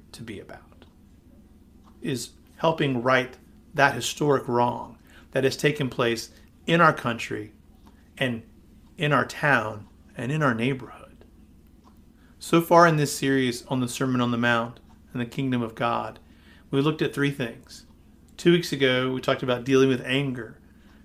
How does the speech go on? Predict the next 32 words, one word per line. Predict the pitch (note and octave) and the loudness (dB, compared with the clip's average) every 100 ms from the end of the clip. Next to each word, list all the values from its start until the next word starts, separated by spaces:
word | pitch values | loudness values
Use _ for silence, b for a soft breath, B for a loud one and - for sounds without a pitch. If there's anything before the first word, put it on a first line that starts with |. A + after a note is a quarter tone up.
| - | -8
And | C3+ | -4
the | |
basic | B2 F3 F3+ D#3+ - | 2 2 2 -2 -2
message | C#3+ C#3 - B2 - | -2 -2 -4 -8 0
there | C#3 C#3 | 2 2
was | B2+ | 0
that | D#3+ | -6
the | C#3+ | -10
Kingdom | - - F#3+ F#3+ E3+ | -12 -8 -4 -2 -2
of | E3 | 0
God | C#3 C3+ C3 B2+ B2 B B B B | 0 2 2 0 -4 B B B B
proclaims | - D3+ - D#3 D3+ D3+ | -4 -4 0 0 0 0
and | D3 | 0
enacts | D3 C3+ B2 A#2+ - | 0 2 0 -2 -6
the | B2+ | -6
holiness | - - D#3 E3 D#3 - | -4 -2 2 2 0 -6
of | A#2+ B2 | -8 -4
reconciliation. | C3 - B2+ - B2+ A#2+ A#2 A#2+ - - - B B B B B | -4 -4 -8 -6 -6 -6 -8 -12 -14 -18 -20 B B B B B
Reconciliation | D3+ D3+ E3+ - E3 D#3+ D#3 D#3 D3 | 0 2 2 4 4 6 2 0 2
work | C#3+ C#3+ | 2 2
is | D3 B2+ | -2 -4
what | D#3+ | -6
we're | D3 C3+ C3+ - | 0 0 0 0
all | C#3 C#3+ D3 | 4 6 4
about | B2 B2+ C3 C3+ - B B B B | 4 4 2 -2 -12 B B B B
if | B2+ - | -8 -6
we're | - | -4
on | B2 B2+ B2+ | -2 0 0
the | |
way | A#2+ A#2+ | 0 -2
of | A2+ | -4
Jesus. | - A2+ A2+ - - - | -10 -14 -14 -18 -20 -20